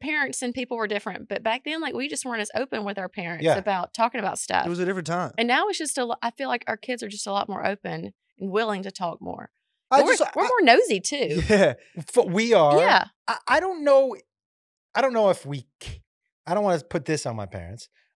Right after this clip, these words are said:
Speaker 2: I don't know if we care more. I just think that, like, there was a certain way of, especially for men,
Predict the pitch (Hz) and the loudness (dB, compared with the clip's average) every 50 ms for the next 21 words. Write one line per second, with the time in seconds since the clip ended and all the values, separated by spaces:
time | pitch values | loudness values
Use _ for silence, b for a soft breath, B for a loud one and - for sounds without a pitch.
0 | - - 196 233 226 214 190 170 - - 151 143 - _ _ _ - - - - | -8 -6 -4 -2 0 0 0 0 -2 -6 -10 -10 -12 _ _ _ -18 -16 -16 -14
1 | - - 185 214 247 247 254 240 220 196 143 127 110 101 90 87 90 101 127 165 | -12 -8 -2 0 2 2 4 2 2 2 0 -2 -4 -4 -6 -8 -10 -8 -10 -10
2 | 165 _ _ _ _ _ _ _ _ _ _ _ - 196 208 185 165 - 240 285 | -10 _ _ _ _ _ _ _ _ _ _ _ -8 -8 -8 -6 -6 -6 -4 -4
3 | 320 - - - _ - 190 190 180 170 - - 165 147 143 135 143 143 139 131 | -4 -4 -6 -6 _ -6 -4 -4 -4 -4 -4 -2 0 0 0 -2 -2 -2 0 0
4 | 131 123 - - _ _ _ _ _ _ _ _ - 165 185 185 180 165 151 170 | -2 -4 -6 -12 _ _ _ _ _ _ _ _ -4 -2 0 0 0 -2 -4 -6
5 | - - - 202 202 185 190 180 175 180 175 170 156 143 139 135 - - 233 226 | -4 -2 0 0 -2 -2 -2 0 2 2 2 2 0 -4 -6 -8 -6 -6 -6 -8
6 | - 220 185 - - 135 123 120 123 123 113 90 82 87 90 104 | -6 -8 -8 -8 -8 -8 -6 -4 -4 -4 -4 -6 -10 -14 -18 -20